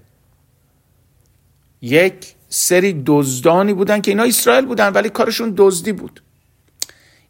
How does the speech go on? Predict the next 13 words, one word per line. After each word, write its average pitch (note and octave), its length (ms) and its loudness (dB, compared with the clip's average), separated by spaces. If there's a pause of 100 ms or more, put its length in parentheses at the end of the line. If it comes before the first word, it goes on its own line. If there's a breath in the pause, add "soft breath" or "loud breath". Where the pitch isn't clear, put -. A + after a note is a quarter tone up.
یکی A3 320 2
از G3 180 0
این G#3+ 240 -4
دزدا، F#3+ 800 2 (1400)
این G3+ 240 -6
اومد G3+ 440 -2
و G#3 400 0 (200)
جشن B3 380 0
گرفت - 340 -4 (280)
برای F3 200 0
پسرش، D#3 680 -6 (240)
برمیسوا F3+ 540 -2
گرفت - 400 -6